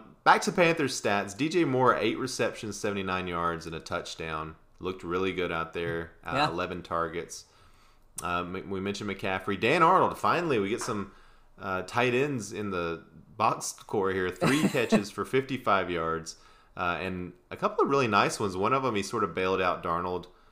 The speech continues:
Speaker 1: Uh, Darnold got hit in the pocket, was able to escape the pressure,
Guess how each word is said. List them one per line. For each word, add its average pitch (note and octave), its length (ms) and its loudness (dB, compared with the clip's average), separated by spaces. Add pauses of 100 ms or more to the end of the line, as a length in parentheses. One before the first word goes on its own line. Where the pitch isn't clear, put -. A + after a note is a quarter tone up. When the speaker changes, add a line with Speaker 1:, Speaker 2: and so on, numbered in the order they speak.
(240)
Speaker 1:
Uh, E2+ 240 -4
Darnold F2+ 360 -2
got F2+ 240 0
hit G#2 180 0
in G2 80 -10
the F2+ 60 -4
pocket, F2+ 640 0 (380)
was F#2+ 180 -4
able G2 160 2
to G2 60 2
escape G2+ 360 -2
the F#2 60 -8
pressure, F2+ 640 -2